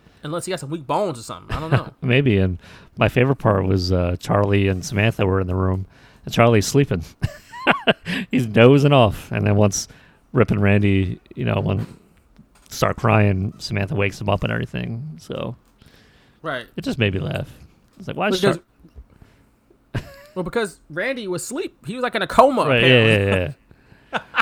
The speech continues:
Speaker 1: <laughs> He was not, he was
Speaker 2: But it's
Speaker 1: out.
Speaker 2: like everyone, everyone's awake except Randy and Charlie. <laughs> Like, Charlie's
Speaker 1: Right.
Speaker 2: just, Charlie's the one dozing off. Why is
Speaker 1: Right.
Speaker 2: not,
Speaker 1: He's
Speaker 2: why
Speaker 1: an
Speaker 2: is
Speaker 1: old man.
Speaker 2: Samantha not the one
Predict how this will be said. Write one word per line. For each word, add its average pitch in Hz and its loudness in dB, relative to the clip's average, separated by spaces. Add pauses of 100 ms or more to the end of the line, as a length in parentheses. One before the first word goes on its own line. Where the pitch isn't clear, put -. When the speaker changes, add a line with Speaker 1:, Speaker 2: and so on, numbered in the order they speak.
(160)
Speaker 1:
<laughs> 269 -12
He - -10
was 226 -4
not, 214 -6
he 240 -2
was 226 0
Speaker 2:
But 151 6
it's 220 10
Speaker 1:
out. 147 10
Speaker 2:
like - -4 (320)
everyone, 147 6
everyone's 151 2
awake 120 4
except - -6
Randy 107 0
and 95 -2
Charlie. - -8
<laughs> - -20
Like, 127 -4 (360)
Charlie's 110 4
Speaker 1:
Right. 101 2
Speaker 2:
just, 101 -6 (120)
Charlie's 113 2
the 107 0
one 95 -2
dozing 104 -2
off. 113 -8 (760)
Why 104 2
is 101 0
Speaker 1:
Right. 110 4
Speaker 2:
not, - -14
Speaker 1:
He's 190 -4
Speaker 2:
why 117 4
Speaker 1:
an 123 4
Speaker 2:
is 113 0
Speaker 1:
old - -4
man. - -6
Speaker 2:
Samantha 123 2
not 101 2
the 151 -8
one 92 -6